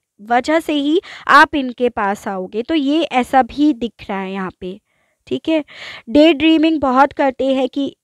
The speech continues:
चीज़ें सही हो जाएंगी, इनके मन मुताबिक हो जाएंगी, जैसा ये चाहते हैं उसके मन मुताबिक हो जाएंगी। और जिस वे में ये स्टेबिलिटी चाहते हैं, जिस वे में ये रिश्ता चाहते हैं, चाहे दोस्ती तक ही रहे, उस वे में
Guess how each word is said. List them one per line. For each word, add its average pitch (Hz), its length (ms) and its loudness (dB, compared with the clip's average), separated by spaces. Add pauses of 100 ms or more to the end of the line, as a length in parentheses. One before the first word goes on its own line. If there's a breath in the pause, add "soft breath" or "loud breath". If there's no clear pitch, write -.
(260)
चीज़ें 254 320 0
सही 262 300 0
हो 277 140 2
जाएंगी, 254 400 0
इनके 285 560 0
मन 339 200 4
मुताबिक 269 600 0
हो 277 120 -2
जाएंगी, 247 400 -2
जैसा 240 340 -2
ये 262 200 -2
चाहते 240 420 -6
हैं 302 260 0 (320 loud breath)
उसके 359 340 2
मन 269 240 2
मुताबिक 254 580 -2
हो 226 180 -4
जाएंगी। 208 500 -8 (300 loud breath)
और 254 100 4
जिस 320 280 0
वे 269 220 4
में 302 120 4
ये 320 200 4
स्टेबिलिटी 285 640 0
चाहते 262 360 0
हैं, 262 260 -2
जिस 285 220 -2
वे 247 220 -2
में 277 120 0
ये 285 240 0
रिश्ता 269 420 -2
चाहते 240 400 -2
हैं, 254 160 -6
चाहे 247 340 -4
दोस्ती 247 400 -2
तक 262 260 -2
ही 262 100 -2
रहे, 247 340 2 (260 loud breath)
उस 277 220 0
वे 254 240 4
में 302 240 4